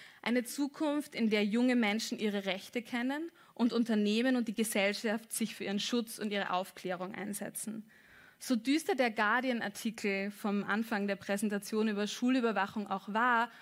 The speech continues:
so hoffnungsvoll waren manche Statements, manche Jugendliche, die zu Wort kamen. Sie haben längst verstanden, welche Auswirkungen die Dauerüberwachung mit sich bringt und wie tief sie in ihre Rechte eingreift.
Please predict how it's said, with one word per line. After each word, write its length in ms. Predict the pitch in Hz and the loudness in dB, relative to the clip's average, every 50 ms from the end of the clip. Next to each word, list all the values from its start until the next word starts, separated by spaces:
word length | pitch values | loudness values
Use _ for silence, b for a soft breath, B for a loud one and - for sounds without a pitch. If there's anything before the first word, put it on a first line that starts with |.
| B B B | B B B
so 260 | B - - 240 220 202 | B -4 -2 -2 0 2
hoffnungsvoll 960 | 233 240 - - 320 320 302 277 - - - - 226 208 208 208 208 208 202 | 2 2 2 0 -2 -2 -2 -2 -4 -6 -6 -2 2 2 4 4 4 2 2
waren 220 | 202 196 202 208 | 0 0 0 2
manche 360 | 208 202 208 233 247 - 269 | 2 2 2 2 0 -2 -2
Statements, 760 | 254 - - - 220 208 226 226 226 226 202 196 202 208 208 | -4 -4 -4 -2 0 0 0 0 0 -2 0 0 0 0 0
manche 180 | 214 202 208 214 | 0 0 0 0
Jugendliche, 600 | 220 214 214 233 254 247 285 262 233 233 - 220 | 2 2 4 4 4 4 2 0 -2 -2 -4 -4
die 100 | 190 220 | -4 -4
zu 180 | - - 202 175 | -4 -4 -4 -2
Wort 360 | 185 190 190 196 202 - - | 0 2 2 2 0 -2 -8
kamen. 440 | - - 175 180 180 175 180 202 202 B B B B B | -12 -10 -8 -8 -8 -8 -8 -8 -10 B B B B B
Sie 140 | - - 269 | -4 0 2
haben 100 | 262 269 | 4 6
längst 400 | 262 226 220 226 233 226 - - | 6 4 4 2 -2 -6 -8 -6
verstanden, 580 | - 214 196 - - 202 185 185 185 190 190 185 | -4 -4 -4 -2 0 0 0 0 -2 -4 -4 -4
welche 260 | 190 180 - 202 - | -4 -4 -4 -4 -2
Auswirkungen 760 | - 180 185 190 - - 202 190 190 - - 190 190 190 190 | 0 0 0 -2 -4 -6 -6 -8 -6 -6 -6 -6 -4 -4 -6
die 100 | 196 180 | -6 -6
Dauerüberwachung 880 | 180 190 175 190 190 190 - 202 190 190 185 175 175 175 - 196 185 190 | -4 -2 0 0 0 0 0 -2 -2 -2 -2 -2 -4 -4 -4 -6 -6 -6
mit 160 | 196 202 - | -6 -6 -6
sich 220 | - 214 202 - | -6 -8 -8 -8
bringt 280 | - - 202 202 202 202 B B B B B - | -6 -4 -2 -2 -2 -4 B B B B B -2
und 160 | 220 214 190 | -2 0 2
wie 100 | 240 226 | 2 0
tief 300 | - - 240 233 214 226 | 2 2 2 2 2 2
sie 140 | - - 208 | -2 -4 -2
in 40 | |
ihre 300 | 196 202 190 202 196 185 | -2 0 0 0 0 0
Rechte 320 | 190 175 175 - - 202 - | -2 -2 -4 -4 -8 -8 -8
eingreift. 720 | - 180 190 196 202 - - - - 233 214 - - B | -6 -8 -8 -10 -10 -10 -8 -8 -8 -8 -10 -12 -16 B